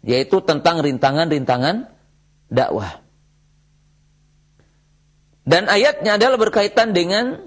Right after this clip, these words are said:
salah satunya surah yang pendek ayatnya cuma tiga, tiga ayat, yaitu "Wal asri innal insana lafi khusrin illa alladzina amanu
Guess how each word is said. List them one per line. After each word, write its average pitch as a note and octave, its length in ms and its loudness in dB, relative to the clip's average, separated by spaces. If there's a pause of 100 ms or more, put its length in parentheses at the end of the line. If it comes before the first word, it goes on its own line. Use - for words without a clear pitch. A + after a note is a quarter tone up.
(220)
salah F#3 320 0
satunya G#3 400 -2
surah C4 640 -2 (480)
yang F#3+ 320 0
pendek F#3+ 480 0
ayatnya F#3 400 0
cuma F3 240 0
tiga, F3 560 -2 (720)
tiga D3 240 2
ayat, G#3 240 0
yaitu E3 240 0
"Wal F#3 240 2
asri G3+ 400 -2
innal F3+ 240 0
insana F3 400 0
lafi E3 240 0
khusrin D#3 480 -2
illa E3+ 240 2
alladzina E3 480 0
amanu F#3 400 -2